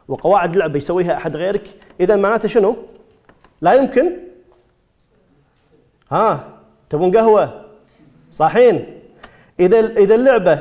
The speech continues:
قواعد يتحكم فيها غيرك، اذا انت مستحيل انك تفوز فيها، صح ولا لا؟ لان كل ما اقتربت من هدف احد يحط هدف ثاني. قبل خمس سنوات كان الترند مختلف عن الحين، مختلف عن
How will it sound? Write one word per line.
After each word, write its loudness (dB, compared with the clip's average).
قواعد 0
يتحكم -10
فيها -4
غيرك، -6
اذا -8
انت -8
مستحيل -10
انك -10
تفوز -12
فيها، -12
صح -8
ولا -2
لا؟ -8
لان -2
كل -6
ما 0
اقتربت -8
من -8
هدف -8
احد -12
يحط -14
هدف -6
ثاني. -10
قبل 0
خمس -4
سنوات -2
كان -2
الترند -4
مختلف -8
عن -6
الحين، -8
مختلف -8
عن -4